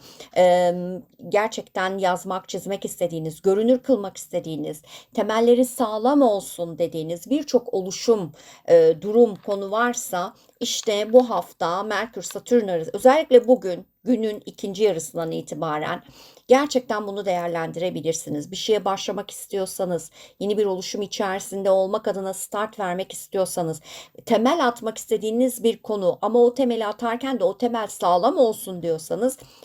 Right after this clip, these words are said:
işte bugünün enerjisi bu anlamda çok güçlü destekleriyle beraber bizimle efendim değerlendirebiliriz. Evet, bugünlük de benden bu kadar. Sağlıkla, huzurla, mutlulukla geçen harika bir gün olmasını diliyorum. Kanalıma abone olmayı,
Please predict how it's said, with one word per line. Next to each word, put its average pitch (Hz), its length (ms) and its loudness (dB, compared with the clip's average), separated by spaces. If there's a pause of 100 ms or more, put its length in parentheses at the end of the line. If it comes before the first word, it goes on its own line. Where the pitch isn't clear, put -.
işte 185 300 -6
bugünün 185 440 4
enerjisi 165 600 -8
bu 240 100 8
anlamda 175 600 -2
çok - 300 -4 (160)
güçlü 202 460 -8
destekleriyle 170 920 0
beraber 233 720 0 (360)
bizimle 165 400 -2
efendim 160 500 -6
değerlendirebiliriz. 156 1080 -4 (400)
Evet, - 300 2
bugünlük 240 340 0
de 180 120 -2
benden 208 340 0
bu 220 100 -4
kadar. 160 320 -6
Sağlıkla, 214 680 -2
huzurla, 202 400 -6
mutlulukla 202 500 -4
geçen 214 400 -4
harika 185 480 -2
bir 208 120 -2
gün 170 140 -6
olmasını 160 600 -4
diliyorum. 160 580 -2 (340)
Kanalıma 170 420 -4
abone 165 260 -2
olmayı, 147 500 -4